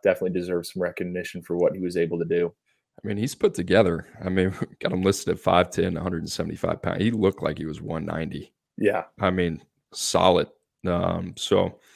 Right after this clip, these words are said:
Speaker 2: we'll see what happens with him. That's definitely a recruitment I'm looking forward to following as we kinda get into the spring evaluation period. Drew, to round out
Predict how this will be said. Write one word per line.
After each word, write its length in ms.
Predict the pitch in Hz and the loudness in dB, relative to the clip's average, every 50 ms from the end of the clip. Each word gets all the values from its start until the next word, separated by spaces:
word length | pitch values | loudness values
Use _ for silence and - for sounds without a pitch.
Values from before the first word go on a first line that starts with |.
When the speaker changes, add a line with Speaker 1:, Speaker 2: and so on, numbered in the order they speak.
| - - - - - - - _ | -20 -20 -20 -20 -20 -20 -16 _
Speaker 2:
we'll 100 | - 107 | -4 -2
see 140 | 107 - - | 0 4 6
what 120 | 143 127 117 | 8 10 10
happens 340 | 120 117 113 - 110 95 | 10 10 10 8 4 2
with 120 | 101 95 92 | 2 2 4
him. 160 | 110 107 104 | 4 4 6
That's 220 | 98 95 98 - | 6 4 2 4
definitely 300 | - 107 101 - 95 92 | 4 4 4 6 2 0
a 40 | 87 | 2
recruitment 420 | 85 85 82 - - 95 87 85 85 | 0 -2 -2 -2 -2 0 2 2 2
I'm 100 | 87 90 | 2 2
looking 200 | 90 - 85 82 | 0 -2 -2 -4
forward 220 | - - 85 82 | -2 0 2 2
to 60 | 90 | 2
following 500 | 85 - 90 87 87 85 87 87 87 87 - _ _ - - - - _ - | 2 4 4 6 6 4 4 2 0 -2 -4 _ _ -20 -20 -20 -14 _ 2
as 160 | - 92 87 | 4 4 4
we 100 | 92 87 | 4 0
kinda 240 | 87 - 98 87 85 | 2 4 4 4 4
get 160 | - 92 - | 4 2 2
into 180 | 85 82 85 87 | 2 2 2 0
the 80 | 85 | 0
spring 320 | - - - - 95 87 87 | 0 -2 2 4 4 4 4
evaluation 720 | 85 85 87 87 87 87 87 85 82 82 85 - - 87 | 2 2 4 4 4 6 4 4 4 4 2 0 -4 -6
period. 340 | - 92 92 95 87 85 85 | -4 0 2 2 2 2 4
Drew, 180 | - 113 113 | 8 10 10
to 80 | 107 101 | 12 12
round 360 | 95 98 104 110 120 120 104 | 12 12 12 12 10 10 10
out 280 | 104 104 101 104 104 | 10 12 12 10 8